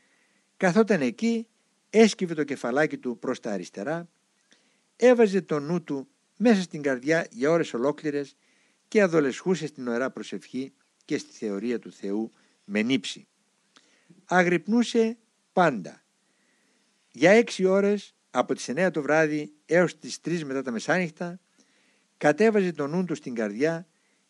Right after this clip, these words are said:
και δεν του επέτρεπε να βγει έξω. Από την ένταση της προσευχής, δηλαδή στο να κρατά το νου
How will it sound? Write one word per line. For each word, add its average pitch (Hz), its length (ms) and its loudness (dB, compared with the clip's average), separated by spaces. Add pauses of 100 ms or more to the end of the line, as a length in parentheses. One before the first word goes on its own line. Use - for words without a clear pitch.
και 131 160 4
δεν 202 220 4
του 180 100 0
επέτρεπε 143 540 0
να 110 180 -6
βγει 131 380 -2 (320)
έξω. 147 500 0 (1200)
Από 175 260 -2
την 185 160 -2
ένταση 233 260 2
της - 100 -14
προσευχής, 165 720 -4 (640)
δηλαδή 123 440 0
στο 151 140 -6
να 131 100 -6
κρατά 147 500 -4
το 107 140 -12
νου 120 380 -4